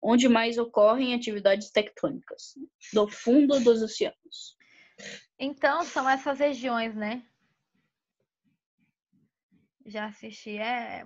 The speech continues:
Speaker 2: é, é um ótimo filme. E mostra bem isso daqui, essa parte. Então, existem partes em compensação que são elevações, olha. Muito por causa dos movimentos da placa tectônica. Como eu falei, né? Quando elas vão se chocando, uma vai subindo, né?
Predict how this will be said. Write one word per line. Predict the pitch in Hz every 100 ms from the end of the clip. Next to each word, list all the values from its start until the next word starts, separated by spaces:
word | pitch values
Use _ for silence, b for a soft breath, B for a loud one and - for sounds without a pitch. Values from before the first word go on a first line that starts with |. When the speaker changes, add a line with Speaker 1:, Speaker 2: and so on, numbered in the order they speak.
| 208 -
Speaker 2:
é, | 214 214 220 208 208
é |
um | 233
ótimo | 285 - 349
filme. | 339 269 208
E | 220
mostra | 247 269 294
bem | 269 302
isso | -
daqui, | 262 262
essa | 220 214 226 226 _
parte. | 214 190 - - b b b b
Então, | 240 240 285
existem | 311 294 294 294 294
partes | 277 269 269 247
em |
compensação | 247 254 247 233 - 269
que | -
são | 277
elevações, | 262 269 302 311 277 240 226
olha. | 208 196 B B B
Muito | 262 311 -
por | 339
causa | 320 285
dos | 262 269
movimentos | 294 269 262 247
da | 254 262
placa | 240 226
tectônica. | 247 254 - 247 214
Como | - 240
eu | 254
falei, | 269 247 220 214
né? | 220
Quando | 254 240
elas | 247 240
vão | 247
se | - -
chocando, | 262 - 294 339 269 B B B
uma | 254 254
vai | 262
subindo, | 269 349 277 302 339 247 233
né? | 226 294